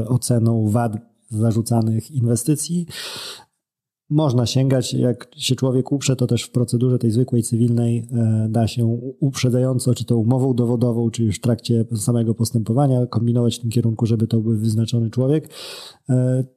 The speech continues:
zgodzę się z tą opinią, że no, jakie pieniądze, e, takie efekty, także nie, nie ma co utyskiwać na,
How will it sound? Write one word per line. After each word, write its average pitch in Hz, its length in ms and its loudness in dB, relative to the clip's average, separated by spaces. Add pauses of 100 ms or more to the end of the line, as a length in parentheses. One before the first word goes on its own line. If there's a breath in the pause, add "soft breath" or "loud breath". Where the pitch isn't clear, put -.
(100)
zgodzę 165 360 2
się 151 180 4
z - 80 -8
tą 135 360 -2 (200)
opinią, 131 400 2
że 123 200 2
no, 123 200 0 (520)
jakie 147 320 2
pieniądze, 123 600 0 (180)
e, 110 440 0
takie 110 640 2
efekty, 120 460 0
także 113 500 0 (180)
nie, 117 300 -2
nie 117 180 0
ma 113 120 2
co 117 140 -2
utyskiwać 110 800 -2 (100)
na, 107 420 2